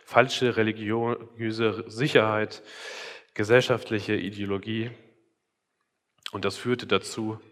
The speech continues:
dass sie die bekämpften, die wirklich Gottes Wort verkündigten.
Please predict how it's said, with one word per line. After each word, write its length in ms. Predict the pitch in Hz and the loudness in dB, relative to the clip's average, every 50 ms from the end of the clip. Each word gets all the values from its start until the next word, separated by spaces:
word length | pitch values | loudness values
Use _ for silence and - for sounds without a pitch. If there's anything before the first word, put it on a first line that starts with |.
| _ _ | _ _
dass 200 | - - 95 - | -12 -12 -10 -8
sie 260 | - 110 101 101 98 95 - - _ _ _ _ _ _ _ _ _ _ - | -6 -4 -4 -2 -4 -6 -8 -14 _ _ _ _ _ _ _ _ _ _ -6
die 160 | 143 156 160 | -4 -4 0
bekämpften, 840 | 135 127 120 - 113 110 110 110 - - 98 98 95 98 101 95 - _ _ - | 0 -2 -2 0 0 0 0 -2 -8 -12 -14 -12 -10 -10 -10 -10 -14 _ _ -10
die 220 | - 98 90 - | -10 -10 -6 -4
wirklich 440 | 107 107 101 - 104 101 95 - - | -4 -4 -4 -2 -4 -4 -4 -6 -8
Gottes 460 | 92 85 85 - - 90 - - - | -6 -6 -6 -6 -8 -10 -12 -12 -6
Wort 340 | 87 87 90 87 - - - - - _ | -2 -2 -2 -2 -4 -10 -16 -20 -20 _
verkündigten. 840 | - - 95 - - 107 98 90 85 82 - - _ 82 82 80 | -8 -8 -8 -6 -6 -6 -6 -6 -8 -10 -12 -16 _ -16 -16 -16